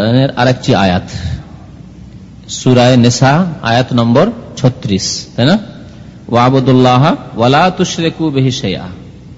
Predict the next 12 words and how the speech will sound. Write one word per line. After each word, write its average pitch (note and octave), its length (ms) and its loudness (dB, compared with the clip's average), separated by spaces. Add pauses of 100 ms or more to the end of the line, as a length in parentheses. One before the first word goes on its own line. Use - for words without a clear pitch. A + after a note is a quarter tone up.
(600)
এখানে E3 520 0 (180)
কতটি E3 280 0
মসলা D#3+ 280 0
বয়ান D#3+ 200 2
করা D#3+ 180 0
হয়েছে F3 340 0 (100)
বা C3+ 160 -2
কতটি D#3 260 -4
বিষয় D#3+ 240 0
বয়ান D#3 200 2
করা D#3 160 2
হয়েছে? D#3+ 280 2